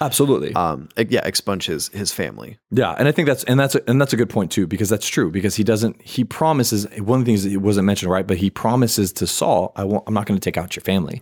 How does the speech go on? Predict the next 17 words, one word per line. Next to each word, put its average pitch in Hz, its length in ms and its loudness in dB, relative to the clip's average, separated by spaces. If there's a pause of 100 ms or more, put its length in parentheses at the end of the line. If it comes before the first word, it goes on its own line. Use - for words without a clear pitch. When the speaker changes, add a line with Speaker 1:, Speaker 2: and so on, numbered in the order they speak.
(140)
Speaker 2:
Right. - 200 -6 (160)
Speaker 1:
Um, 87 420 -2 (580)
him 135 140 4
and 123 100 4
Jonathan 113 380 2
had 98 180 2
a 95 60 2
very 95 240 2
strong 95 300 0
covenant 92 380 -2
and, 90 260 -2
and 87 140 -2
promise 127 380 0
between 92 260 -2
each 87 120 -4
other, 85 220 -2 (400)
um, 85 440 -2